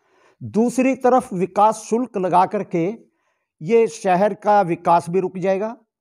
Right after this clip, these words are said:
और इसका असर ये नहीं कि जो नक्शा पास करवाएगा उस, उसके ऊपर लगेगा, ये पूरी जनसंख्या को प्रभावित करेगा। इससे प्रॉपर्टी डीलर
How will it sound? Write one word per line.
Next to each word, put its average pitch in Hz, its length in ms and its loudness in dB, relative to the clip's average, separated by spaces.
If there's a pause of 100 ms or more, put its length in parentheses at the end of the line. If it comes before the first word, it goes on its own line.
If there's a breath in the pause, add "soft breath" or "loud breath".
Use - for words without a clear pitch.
(420)
और 214 340 -8
इसका 247 360 2
असर 151 340 -2 (540)
ये 220 240 -4
नहीं 214 240 -2
कि 294 120 -10
जो 247 120 -6
नक्शा 220 360 -2
पास 196 360 0
करवाएगा 185 380 0
उस, 233 380 -4
उसके - 240 -2
ऊपर 190 260 0
लगेगा, 135 540 -2 (340 soft breath)
ये 233 200 0
पूरी 262 580 0
जनसंख्या 196 800 0
को 226 120 -2
प्रभावित 156 540 -2
करेगा। 92 360 -4 (560)
इससे 208 300 -2
प्रॉपर्टी 180 540 -2
डीलर 202 300 0